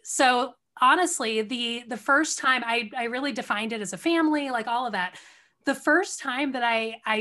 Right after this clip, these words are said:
realized, "Wow, this is not a family, and I have grossly misjudged this situation," was when I had moved to California, and my husband and I had planned on staying for a couple of years.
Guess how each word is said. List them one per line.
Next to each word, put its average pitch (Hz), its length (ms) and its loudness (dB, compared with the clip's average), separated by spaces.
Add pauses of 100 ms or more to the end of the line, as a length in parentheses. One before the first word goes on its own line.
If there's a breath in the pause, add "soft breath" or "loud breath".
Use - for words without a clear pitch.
realized, 214 960 0 (480)
"Wow, 233 580 4
this 254 220 -2
is 339 140 2
not 240 240 2
a 208 60 2
family, 262 840 -6
and 220 540 -2 (100)
I 226 280 2
have 226 360 -4 (340)
grossly 233 560 -2
misjudged 208 560 -6
this 214 160 -8
situation," 196 920 -6 (480 loud breath)
was 240 280 0
when 254 460 0 (220)
I 220 540 2
had 233 140 -4
moved 285 220 4
to 320 80 -4
California, 233 600 -4 (560 soft breath)
and 240 200 2
my 226 140 2
husband 254 280 -2
and 247 60 0
I 233 100 2
had 214 120 -2
planned 220 320 -4
on 226 100 -2
staying 208 360 -6
for 226 120 -4
a 220 80 -2
couple 233 220 -4
of 233 80 -6
years. 190 400 -10